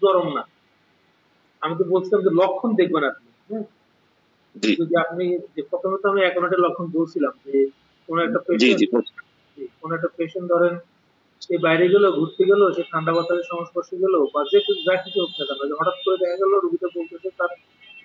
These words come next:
Speaker 1: আহ, চোখের ভিতরে কেন, কেমন যেন বালি বা কিছু একটা আছে, তার আলো,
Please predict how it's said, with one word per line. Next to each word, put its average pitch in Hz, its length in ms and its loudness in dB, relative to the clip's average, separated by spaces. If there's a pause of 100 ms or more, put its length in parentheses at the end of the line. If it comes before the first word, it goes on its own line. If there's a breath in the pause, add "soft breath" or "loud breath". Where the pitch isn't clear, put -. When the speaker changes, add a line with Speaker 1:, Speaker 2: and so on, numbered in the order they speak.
(140)
Speaker 1:
আহ, 156 140 -4
চোখের 165 280 -4
ভিতরে 170 320 0 (420)
কেন, 156 200 -6
কেমন 160 320 -6
যেন 160 200 0
বালি 147 240 4
বা 156 120 2
কিছু 143 260 -6
একটা 143 260 -4
আছে, 135 160 -14 (140)
তার 151 140 -4 (120)
আলো, 147 220 2